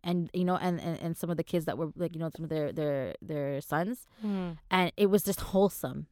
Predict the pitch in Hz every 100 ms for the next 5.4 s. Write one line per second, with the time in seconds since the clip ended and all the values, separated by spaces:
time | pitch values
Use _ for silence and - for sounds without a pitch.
0 | _ - _ _ - 202 208 214 220 226
1 | 254 262 247 208 208 - 220 208 202 185
2 | 175 170 156 - 190 - 180 175 139 -
3 | - 165 - - 156 139 - _ _ _
4 | _ _ _ _ 190 - - 190 170 214
5 | - 190 170